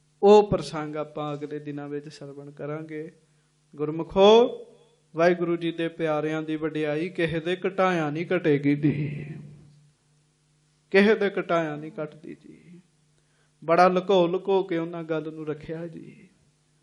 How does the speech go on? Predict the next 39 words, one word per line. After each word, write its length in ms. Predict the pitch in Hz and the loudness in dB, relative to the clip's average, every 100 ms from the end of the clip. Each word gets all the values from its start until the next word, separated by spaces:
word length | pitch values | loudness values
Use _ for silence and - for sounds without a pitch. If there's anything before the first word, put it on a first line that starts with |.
| _ _ _ _ - | _ _ _ _ 0
ਪਰ 200 | 165 160 | 2 2
ਗੁਰੂ 280 | 156 160 165 | -2 -6 -6
ਤੇਗ 360 | 165 160 160 | -4 -4 -4
ਬਹਾਦਰ 380 | 170 160 165 156 | -4 -2 -2 -2
ਸਾਹਿਬ 360 | - 156 156 156 | -6 -4 -4 -4
ਦੇ 120 | 165 | -6
ਬਾਰੇ 300 | 156 151 156 | -4 -4 -4
ਪਤਾ 340 | 156 151 165 | -6 -8 -6
ਲੱਗ 360 | 165 160 151 151 | -4 -4 -4 -6
ਹੀ 100 | 160 | -6
ਗਿਆ 320 | 156 147 143 | -6 -8 -10
ਜੀ 140 | 143 | -12
ਮੱਖਣ 360 | 151 147 - 147 | -14 -16 -16 -20
ਸ਼ਾਹ 300 | 147 - 175 175 | -18 -20 -20 -20
ਨੂੰ। 100 | - 185 185 _ _ _ _ _ _ _ _ _ - | -20 -20 -20 _ _ _ _ _ _ _ _ _ 2
ਪਰ 220 | 180 180 | 6 6
ਉਹਦੇ 440 | 185 208 214 233 | 2 2 2 2
ਪਿੱਛੇ 360 | 233 208 - 196 | -2 -4 -4 -4
ਵੀ 100 | 196 | -4
ਬੜੀ 280 | 175 165 165 | -4 -4 -4
ਮਿਹਨਤ 360 | 170 185 202 | -4 -4 -6
ਕੀਤੀ 420 | 196 160 147 151 156 | -8 -10 -10 -10 -10
ਜੀ। 300 | 151 147 147 - _ _ _ - | -8 -10 -10 -18 _ _ _ -8
ਦੋ 340 | 147 175 190 | 2 4 4
ਤਿੰਨ 340 | 190 190 180 170 | 4 0 -2 -2
ਦਿਨ 200 | 180 175 | -2 -2
ਆਪਾਂ 280 | 170 175 | -2 -4
ਉਹਦੀ 240 | 170 170 175 | -4 -2 -4
ਮਿਹਨਤ 480 | 165 165 190 185 160 | -2 -4 -4 -6 -8
ਸੁਣਾਂਗੇ 420 | 151 151 165 165 | -6 -4 -2 -2
ਵੀ 140 | 180 | -2
ਮੱਖਣ 360 | 180 170 175 180 | -2 -4 -4 -6
ਸ਼ਾਹ 220 | - 185 | -2 -2
ਕਿਹੜੀ 360 | 185 190 196 214 | 2 2 2 0
ਕਿਹੜੀ 300 | 190 180 180 | -2 -2 -4
ਮਿਹਨਤ 340 | 165 170 170 | -6 -8 -8
ਕਰਦਾ 380 | 165 151 143 147 | -6 -6 -6 -8
ਰਿਹਾ 260 | 151 165 | -8 -10
ਜੀ। 360 | 165 - - - | -14 -18 -20 -20